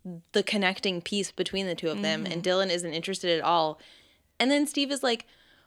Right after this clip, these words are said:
Speaker 1: "Well, I know what you're going through because Kelly dumped me too," which is the other connecting piece of them. And again, Steve hasn't dated Kelly in four years.
Speaker 2: Exactly.
Speaker 1: No one cares.
Speaker 2: Right. And to even, like,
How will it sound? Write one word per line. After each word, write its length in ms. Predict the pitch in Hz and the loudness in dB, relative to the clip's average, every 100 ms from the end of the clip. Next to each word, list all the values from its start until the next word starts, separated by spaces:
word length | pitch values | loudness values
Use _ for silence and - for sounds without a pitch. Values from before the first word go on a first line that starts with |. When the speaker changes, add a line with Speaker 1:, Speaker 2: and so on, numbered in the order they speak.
| _ | _
Speaker 1:
"Well, 140 | 233 233 | 2 4
I 120 | 247 | 6
know 120 | 262 | 6
what 80 | 254 | 4
you're 120 | 220 | 4
going 300 | 220 214 220 | 4 6 4
through 180 | 220 196 | 2 0
because 260 | 180 202 190 | 2 -2 0
Kelly 360 | 196 190 202 | 2 4 4
dumped 240 | 190 180 165 | 4 4 2
me 160 | 180 | -2
too," 460 | 165 185 160 143 143 - _ | 0 2 2 0 -4 -8 _
which 160 | 208 202 | 0 0
is 80 | |
the 160 | 180 190 | 2 4
other 200 | 214 208 | 6 4
connecting 460 | 196 185 170 180 175 | 2 -2 -2 -6 -4
piece 220 | 190 190 | -2 0
of 80 | 175 | 0
them. 180 | 165 - | 0 0
And 100 | 185 | -2
again, 540 | 185 202 233 180 175 - - _ _ | 4 6 6 4 -2 -8 -18 _ _
Steve 320 | - - 247 285 | -20 2 4 6
hasn't 320 | 311 339 320 | 4 4 4
dated 260 | 285 269 | 4 2
Kelly 340 | 220 202 226 240 | 2 2 4 2
in 120 | 214 | 0
four 280 | - 190 175 | 0 2 2
years. 400 | 147 73 - - | 2 -6 -6 -2
Speaker 2:
Exactly. 960 | 269 233 220 233 285 233 220 190 160 214 _ _ | -2 0 2 2 2 -4 -2 -2 -4 -8 _ _
Speaker 1:
No 240 | 202 226 247 | 2 6 6
one 320 | 240 233 226 | 6 4 2
cares. 600 | 226 220 170 - - - 214 | 2 2 2 -2 -6 -8 -4
Speaker 2:
Right. 460 | 285 349 226 - - | 0 2 0 -2 -2
And 360 | 240 302 330 294 | 0 2 2 2
to 160 | 302 | 0
even, 360 | 262 262 262 285 | 0 -2 -2 -2
like, 300 | 269 240 | -2 -4